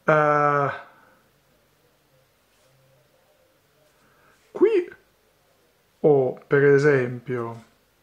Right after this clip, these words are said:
questo tetracordo che è così, G, A,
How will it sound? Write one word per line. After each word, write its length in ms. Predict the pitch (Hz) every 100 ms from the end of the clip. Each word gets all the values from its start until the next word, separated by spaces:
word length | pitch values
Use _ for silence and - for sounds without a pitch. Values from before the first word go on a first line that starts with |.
| _ - _ _ _ _ _ _ _ _ _ _ _ _ 440 _ _ _ _ _ _ _ _ _ _ _ _ _ _ _ _ _ _ _ _ _ _ _ - - _ _
questo 340 | - 143 123
tetracordo 1160 | 117 117 127 143 - 107 107 131 151 214 349 - _ _ _ _ _ _ _ _ _ _ _ _ _ _ _
che 160 | - 123
è 40 |
così, 560 | - 120 135 285 233 - _ _ _ _
G, 480 | 165 151 190 131 123 _ _ _ _ _ _ _ _ _ _ _ -
A, 580 | 135 131 185 277 -